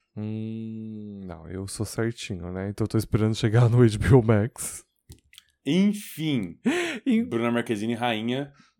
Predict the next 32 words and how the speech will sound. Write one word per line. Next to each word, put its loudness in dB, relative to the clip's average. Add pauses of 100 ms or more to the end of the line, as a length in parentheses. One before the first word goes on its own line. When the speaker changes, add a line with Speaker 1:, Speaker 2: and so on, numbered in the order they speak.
(300)
Speaker 2:
da -2
vida. -8 (260)
Speaker 1:
Embora 8
o 4
cinema 2
na, 0 (520)
os -8 (100)
cine-, -2
todos 6
os 2
cinemas 2
do -2
país 6
estavam 2 (100)
numa 0
promoção 0
de 0
doze 4
reais 4
nessa -4
semana 0
que -16
passou. -2 (320)
Do 4
dia 4
primeiro 4
até 4
o 6
dia 2
quatro 0
de -2
outubro. -4